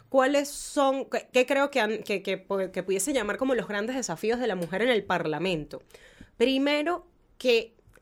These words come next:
yo siento que la lucha de las mujeres a veces nosotros, nosotras, las manejamos como si fuese un tema de minoría, y las mujeres no somos minoría.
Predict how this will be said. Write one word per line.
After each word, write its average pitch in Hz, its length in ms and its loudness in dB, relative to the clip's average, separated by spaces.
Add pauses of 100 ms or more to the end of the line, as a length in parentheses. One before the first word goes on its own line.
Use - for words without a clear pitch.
(180)
yo 254 260 2
siento 285 640 -2
que 247 120 0
la 196 140 0
lucha 190 320 -2
de 262 60 0
las 220 140 -2
mujeres 196 360 -4
a 220 60 0
veces 190 280 -4
nosotros, 214 500 -6 (440)
nosotras, 190 800 0 (320)
las 226 240 0
manejamos 226 500 0
como 240 220 -4
si 214 100 -4
fuese 190 220 -6
un 226 80 -6
tema 226 240 0
de 185 60 -2
minoría, 165 640 -4
y 220 80 -2
las 214 160 -2
mujeres 196 400 -4
no 233 100 -8
somos 269 300 -6
minoría. 185 500 -10